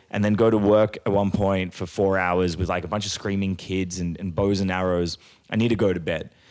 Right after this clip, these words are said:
So recognizing that in myself and just going, "I'm gonna do this." And that normally would have been the time where I would, like, have a Red Bull or have a drink or something,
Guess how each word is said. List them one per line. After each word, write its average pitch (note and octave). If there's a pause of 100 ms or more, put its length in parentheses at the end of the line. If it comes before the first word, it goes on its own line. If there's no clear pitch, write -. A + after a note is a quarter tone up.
(140)
So -
recognizing A#2
that G2+
in G2
myself F#2
and F#2+
just F#2
going, F2+
"I'm G#2
gonna F#2+
do F2
this." D#2
And C3
that D3+
normally C3+
would A#2+
have G2+
been G#2+
the G2+
time G#2
where G#2+
I F#2+
would, F#2
like, D#2
have G2
a F#2+
Red F#2
Bull F2+
or F2
have G2+
a G2+
drink F2+
or F2+
something, F2+